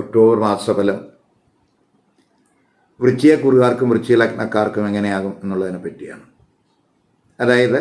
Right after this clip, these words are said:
വിശാഖ നക്ഷത്രത്തിൻ്റെ അവസാന പാദം, അനിഴം, തൃക്കേട്ട നക്ഷത്രക്കാർക്ക് വൃശ്ചികം, ഈ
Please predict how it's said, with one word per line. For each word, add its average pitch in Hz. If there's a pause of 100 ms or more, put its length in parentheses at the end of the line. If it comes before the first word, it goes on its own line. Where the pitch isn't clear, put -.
(160)
വിശാഖ 123
നക്ഷത്രത്തിൻ്റെ 117
അവസാന 113 (100)
പാദം, 104 (1080)
അനിഴം, 127
തൃക്കേട്ട 120 (120)
നക്ഷത്രക്കാർക്ക് 110 (440)
വൃശ്ചികം, 117 (380)
ഈ -